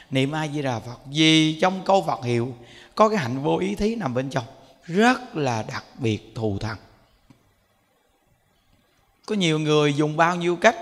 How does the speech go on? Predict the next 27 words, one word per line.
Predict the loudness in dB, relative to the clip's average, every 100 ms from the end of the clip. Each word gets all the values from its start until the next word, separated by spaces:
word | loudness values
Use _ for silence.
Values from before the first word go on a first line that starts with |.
| -4
để | -4
được | -4
an | -6 -8
tâm, | -6 -8 -8 -18 _ _ _ _
làm | 2 2 2
bao | 0 0 0
nhiêu | -2 0
việc | 0 0
để | -2
được | -4 -6
an | -8 -12
tâm. | -10 -12 -16 _ _ _ _ _ _ _ _ _ _ _ _ _ _ _ -4
Nhưng | -2
không | 2 0 2
một | -2
phương | -2 0
pháp | -2 -2
nào | -2
hữu | -2 -4
hiệu | -2 -2
bằng | 0 -2 -2 -14 -20 -20 _ _ _ _ _ _ _ -20 _ -2
bạn | 0 0
nhớ | 2 2 2 2
ngay | 4 4
câu | 4 0
Phật | 0 -4
hiệu. | -2 -2